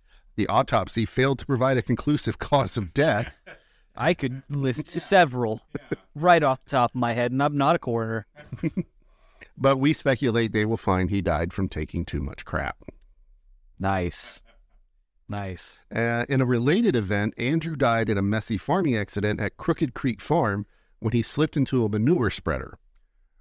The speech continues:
Speaker 1: Rescue crews failed to revive him, uh, and who can blame them? The cause of death was determined to be blunt force trauma.
Speaker 2: Sorry, say, say it again. You lost me for a second. I spaced out.
Speaker 1: Um,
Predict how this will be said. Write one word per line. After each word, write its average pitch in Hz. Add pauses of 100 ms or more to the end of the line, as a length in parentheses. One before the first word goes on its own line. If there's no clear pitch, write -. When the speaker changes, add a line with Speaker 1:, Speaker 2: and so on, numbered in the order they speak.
Speaker 1:
Rescue 147
crews 113
failed 120
to 107
revive 127
him, 113 (440)
uh, 113
and 110
who 98
can 92
blame 127
them? 107 (320)
The 113
cause 147
of 165
death 101
was 104
determined 90
to 107
be 92
blunt 82
force 78
trauma. 92
Speaker 2:
Sorry, 139
say, 147
say 147
it 156
again. 156
You 143
lost 131
me 123
for 120
a 117
second. 120
I 120
spaced 120
out. 120 (840)
Speaker 1:
Um, 101